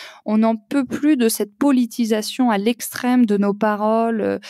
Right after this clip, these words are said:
de nos discours, de nos faits et gestes, et cetera. Et quand on arrive à relâcher la pression, à libérer la parole et à dire les choses vraies,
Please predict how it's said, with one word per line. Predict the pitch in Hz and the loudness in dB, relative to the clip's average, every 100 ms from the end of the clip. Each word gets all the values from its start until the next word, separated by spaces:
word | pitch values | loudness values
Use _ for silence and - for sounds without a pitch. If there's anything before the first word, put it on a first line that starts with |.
| - - | -20 -8
de | 196 | -4
nos | 196 208 | -4 -4
discours, | 196 214 - - 240 233 | -6 -8 -8 -2 0 2
de | 202 | 0
nos | 196 196 | -2 -4
faits | - 233 208 | 0 0 2
et | 214 | 0
gestes, | 226 240 214 | 0 -2 -6
et | 208 | -8
cetera. | 202 214 247 294 | -8 -4 -4 -2
Et | 208 | -2
quand | 226 226 | -4 -2
on | 226 | -2
arrive | 233 269 | 0 0
à | 220 | -2
relâcher | 175 233 302 269 220 - | -2 0 2 2 -2 -4
la | 254 | -4
pression, | 214 240 226 - 262 220 | -4 -6 -6 -2 0 0
à | |
libérer | 180 226 247 247 254 | 0 0 2 0 0
la | 254 | -2
parole | 214 226 247 254 | 0 -2 -2 -2
et | 185 | -2
à | 185 | -4
dire | 208 277 | -2 2
les | 233 | 2
choses | - 240 190 | 0 -2 -4
vraies, | 185 220 285 | -6 -4 -4